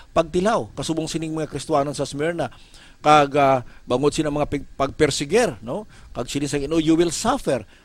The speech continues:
Gani, ako nato lang tawon sa atong kabuhi, ang suffering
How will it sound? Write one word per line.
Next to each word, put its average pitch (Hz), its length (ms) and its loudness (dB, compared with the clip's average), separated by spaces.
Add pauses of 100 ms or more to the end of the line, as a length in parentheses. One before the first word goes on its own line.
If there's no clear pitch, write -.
Gani, 247 320 4 (160)
ako 208 160 2
nato 208 240 0
lang 196 160 -2
tawon 170 320 4
sa 180 160 -4
atong 175 80 -4
kabuhi, 160 480 0 (400)
ang 226 160 -2
suffering 180 640 0